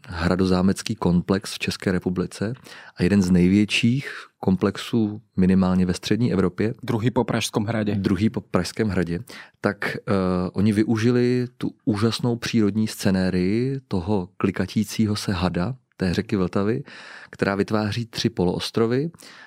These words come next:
Speaker 1: kde jeden poloostrov je Státní hrad a zámek, kde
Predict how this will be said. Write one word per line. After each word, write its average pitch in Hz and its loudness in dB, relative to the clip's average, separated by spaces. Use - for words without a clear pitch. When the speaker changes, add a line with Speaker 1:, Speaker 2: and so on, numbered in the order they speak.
Speaker 1:
kde 92 0
jeden 101 2
poloostrov 104 -2
je 87 2
Státní 90 -2
hrad 92 -2
a 95 0
zámek, 92 -2
kde 90 -4